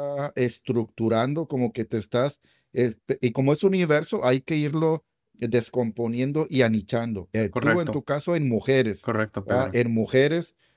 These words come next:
Speaker 1: para tener una mejor visión.
Speaker 2: Exacto.
Speaker 1: Y en mujeres pasa que ella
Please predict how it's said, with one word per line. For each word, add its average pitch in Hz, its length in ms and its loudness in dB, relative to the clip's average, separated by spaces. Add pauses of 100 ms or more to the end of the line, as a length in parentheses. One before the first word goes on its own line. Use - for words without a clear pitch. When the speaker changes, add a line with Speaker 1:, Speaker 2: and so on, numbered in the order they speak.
(140)
Speaker 1:
para 120 240 2
tener 123 320 0
una 151 180 -4
mejor 139 560 -2
visión. 127 640 -4
Speaker 2:
Exacto. 98 380 -8 (160)
Speaker 1:
Y 117 160 4
en 123 120 4
mujeres 131 560 0 (840)
pasa 139 380 -2
que 123 340 2
ella 151 380 -2